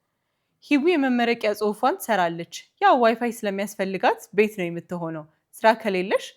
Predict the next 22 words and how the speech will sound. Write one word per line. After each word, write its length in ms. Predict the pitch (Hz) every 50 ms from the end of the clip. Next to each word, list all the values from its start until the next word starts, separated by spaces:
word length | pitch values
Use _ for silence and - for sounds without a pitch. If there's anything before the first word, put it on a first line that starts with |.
| _ _ _ -
ለምን 240 | 262 302 349 370 311 240
ቤት 160 | 247 226 -
መተሽ 300 | 196 185 190 - 427 440 -
ፊልም 240 | - 285 240 208
አናይም?" 400 | 190 175 170 165 160 165 160 160
አለኝ። 240 | 160 165 - - 175 - _ _ _ _ _ _ _ _ _ _ _ _ _ -
አሁንም 380 | - 226 233 226 202 202 254 508 - _ _ _ _ _ _ _ _ _ _ _ _ _ -
እንድስማማ 460 | 254 285 349 - - 302 254 214 208 196
ያደረገኝ 500 | 190 185 180 185 180 180 185 180 220 392 508 - -
የእህቱ 280 | 277 254 233 226 233 220
መኖር 320 | 196 175 170 170 165 160 165 170
ነው። 120 | - - 160 _ _ _ _ _ _ _ -
ባይዘ 160 | 247 254 247
የእህቱ 260 | 285 269 226 220 220 233
መኖር 240 | 226 220 220 226 202 180
አያድንም። 400 | 175 165 160 156 160 160 165 - _ _ _ _ _ -
ቤቱ 200 | 214 254 277 320 359
ስሄድ 300 | 349 - 247 214 196 170 170
ግን 160 | 214 359 554 - _ _ _ -
እንዳለው 420 | 240 262 226 208 180 175 202 262 494 - _ _
ሂዊ 200 | - - 269 220 277
አልነበረችም። 720 | 262 220 185 175 165 160 - 160 151 151 - _ - - 175